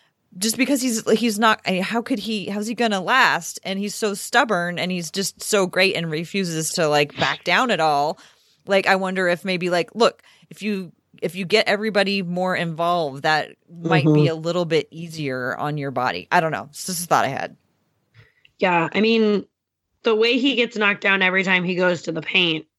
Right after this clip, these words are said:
Speaker 2: cannot be good for anyone. And so I
Speaker 1: Mm-hmm.
Speaker 2: gotta think the less times he has to go just driving in and kind of making it happen himself,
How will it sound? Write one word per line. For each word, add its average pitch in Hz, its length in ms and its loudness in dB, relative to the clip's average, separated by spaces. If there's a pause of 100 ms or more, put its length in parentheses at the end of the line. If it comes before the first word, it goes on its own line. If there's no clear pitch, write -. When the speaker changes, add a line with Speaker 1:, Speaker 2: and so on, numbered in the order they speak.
(920)
Speaker 2:
cannot 226 480 4
be 220 100 6
good 180 300 2
for 180 160 0
anyone. 180 800 0
And 240 180 4
so 208 460 4 (200)
I 226 120 4
Speaker 1:
Mm-hmm. 220 80 2
Speaker 2:
gotta 233 240 4
think 220 260 0
the 202 100 0
less 196 320 0
times 190 300 0
he 185 80 2
has 185 220 0
to 190 100 -2
go 180 460 2 (520)
just 190 240 0
driving 190 600 2
in 190 320 2
and 175 180 2
kind 180 160 2
of 175 80 2
making 185 340 2
it 170 80 4
happen 165 280 0
himself, 175 520 0